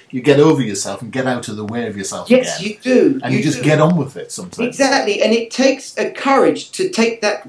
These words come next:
Speaker 2: It's a s-, more than taking a step. It's making a little jump,
Speaker 1: Yeah.
Speaker 2: I would say. And, you know, if you're really f-, scared and frightened about something, sometimes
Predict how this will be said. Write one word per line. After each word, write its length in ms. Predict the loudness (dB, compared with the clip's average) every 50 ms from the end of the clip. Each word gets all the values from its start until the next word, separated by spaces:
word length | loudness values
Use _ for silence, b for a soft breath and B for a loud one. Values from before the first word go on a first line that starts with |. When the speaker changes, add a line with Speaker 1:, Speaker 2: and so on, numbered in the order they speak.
| -4 0
Speaker 2:
It's 180 | 0 0 0 0
a 60 | -2
s-, 240 | -4 -4 -6 -8 -4 2 6
more 220 | 6 8 8 6
than 140 | 6 4 4
taking 360 | 4 4 2 2 2 0 -4 -4
a 40 | -4
step. 520 | -4 -6 -6 -4 0 2 2 2 2 -2
It's 200 | -6 -8 -8 -6 -2
making 320 | 0 0 0 0 0 0 0
a 40 |
little 220 | 2 0 0 0 -2 -2
jump, 420 | 0 2 2 2 2 0 -4 _ _ _ _ B B B
Speaker 1:
Yeah. 120 | -18 B B
Speaker 2:
I 120 | -2 -2
would 180 | 0 0 -2 -4
say. 460 | -6 -2 -2 0 0 0 -2 -4 -10 _ b b b b b b
And, 300 | 2 4 4 4 4 2
you 100 | 0 2
know, 320 | 6 6 6 6 6 4 0
if 180 | 0 -2 0 2
you're 240 | 4 4 4 6 6
really 300 | 4 4 4 2 -2 -2
f-, 260 | -6 -12 -16 -20 -18 -16
scared 440 | -14 -10 -2 2 4 4 4 4 2
and 140 | -2 -2
frightened 340 | 0 0 0 0 0 0 -2
about 240 | 0 0 -2 -2 -4
something, 460 | -4 -4 -2 -2 -2 0 2 2 2
sometimes 760 | 2 2 2 2 2 2 2 2 2 2 0 -2 -4 -8 b